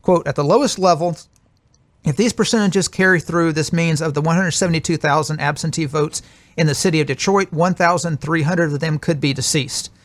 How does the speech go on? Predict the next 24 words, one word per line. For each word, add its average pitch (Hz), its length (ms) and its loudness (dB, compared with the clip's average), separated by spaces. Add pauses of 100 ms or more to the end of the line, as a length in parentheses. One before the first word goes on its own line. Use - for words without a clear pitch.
(360)
We 160 100 2
are 147 100 6
investigating 180 640 0
it, 175 160 2
and 151 100 -2
another 143 300 0
th-, - 220 -8
fifteen 196 400 0
thousand 156 480 0
could 160 160 -2
have 143 180 -2
fraudulent 143 640 -2
addresses 135 640 -2
described 131 560 -4
as 127 240 -4
living 151 340 0
on 135 160 -2
vacant 147 420 -2
lots 131 360 -2
or 147 140 -4
in 135 100 -2
burnt 123 240 -4
down 123 220 -6
houses." 143 440 -2